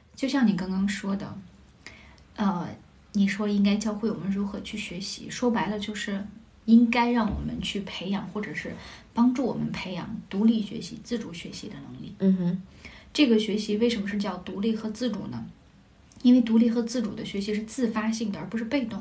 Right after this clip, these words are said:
Speaker 1: 的。你有一个很强大的内动力去做某些事情，那你这个内动力从哪里来呢？我觉得是来自于你长期的一个实践、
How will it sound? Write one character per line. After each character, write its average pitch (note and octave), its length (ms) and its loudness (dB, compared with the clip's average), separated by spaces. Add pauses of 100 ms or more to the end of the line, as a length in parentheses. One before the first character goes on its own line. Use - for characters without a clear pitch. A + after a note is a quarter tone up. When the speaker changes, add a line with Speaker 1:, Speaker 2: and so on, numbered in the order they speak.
(120)
Speaker 1:
的。 - 40 -18 (580)
你 A3 120 10
有 A3 140 10
一 E3+ 80 -4
个 G3 100 -2
很 G3 180 -4
强 - 220 -8
大 G3 100 -4
的 A3 100 -2
内 C4 220 6
动 E3+ 220 -2
力 C#3+ 80 -8
去 - 200 -6
做 A3+ 200 0
某 - 180 -4
些 C#3 200 -8
事 D3 160 -8
情， - 160 -12 (400)
那 D#4 100 2
你 B3 140 8
这 B3 80 2
个 C4 80 2
内 C4+ 160 4
动 A3+ 160 8
力 A3 100 8
从 G3+ 220 0
哪 F#3 160 0
里 F#3+ 140 -4
来 C#3 180 -10
呢？ B2 80 -12 (340)
我 F3+ 100 -6
觉 F#3 140 -6
得 G#3+ 80 -4
是 G#3 220 -2
来 F3+ 160 -4
自 G#3+ 200 -4
于 G3+ 60 0
你 F#3 140 -4
长 G3 260 -6
期 - 180 -4
的 G3+ 160 -4 (540)
一 G3+ 160 2
个 G3+ 220 -2
实 - 260 -2
践、 C#4 320 2